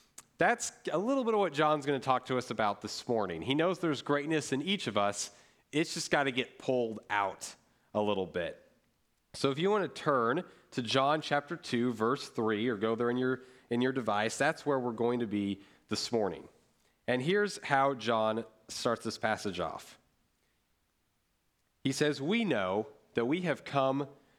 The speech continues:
to know him if we keep his commands. Whoever says, 'I know him,' but does not do what he commands is a liar,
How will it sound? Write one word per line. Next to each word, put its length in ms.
to 140
know 300
him 500
if 260
we 120
keep 380
his 180
commands. 760
Whoever 380
says, 520
'I 160
know 240
him,' 320
but 200
does 320
not 480
do 180
what 220
he 160
commands 760
is 160
a 60
liar, 500